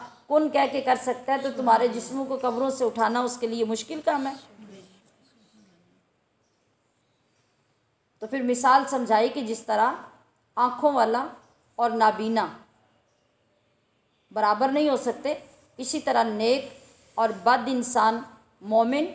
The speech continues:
और काफिर इंसान भी बराबर नहीं हो सकते।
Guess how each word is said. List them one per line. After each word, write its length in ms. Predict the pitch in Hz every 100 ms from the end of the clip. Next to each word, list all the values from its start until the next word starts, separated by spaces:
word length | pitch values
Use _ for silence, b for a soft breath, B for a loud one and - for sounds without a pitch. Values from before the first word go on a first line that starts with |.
| - _
और 100 | 220 220
काफिर 360 | 233 220 269 247
इंसान 480 | 233 220 - 214 214
भी 140 | 226
बराबर 460 | 202 190 175 208 233 - - _ _ - -
नहीं 320 | 196 214 196
हो 100 | 165
सकते। 380 | - - -